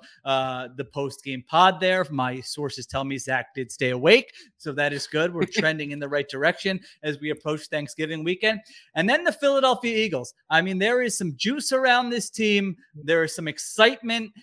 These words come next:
Speaker 1: as you meet with your family, uh, friends this weekend. The Eagles will be a topic of conversation. I went through the all twenty-two of the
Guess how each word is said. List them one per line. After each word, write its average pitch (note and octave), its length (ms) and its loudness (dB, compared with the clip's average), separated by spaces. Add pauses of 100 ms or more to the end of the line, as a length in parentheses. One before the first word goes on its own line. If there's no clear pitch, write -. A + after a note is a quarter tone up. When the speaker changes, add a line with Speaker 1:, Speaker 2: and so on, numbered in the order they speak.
(120)
Speaker 1:
as E3 220 -2
you F3+ 100 -6
meet G3 320 -4
with F#3 220 -4
your D#3+ 100 -4
family, A3 760 -2 (160)
uh, D3+ 260 0
friends G#3+ 720 2
this F3+ 300 -2
weekend. G#3 480 0
The E3 180 -4
Eagles F#3+ 320 -4
will F#3+ 220 -2
be G3 400 2 (540)
a D#3 140 -4
topic G3+ 460 2
of F3 140 -8
conversation. G3+ 920 0 (300)
I C#3+ 140 -4
went D#3+ 340 -4
through E3 200 -4
the D#3+ 140 -4
all D#3+ 200 0
twenty-two D#3+ 680 -6
of C3+ 160 -6
the C#3 160 -8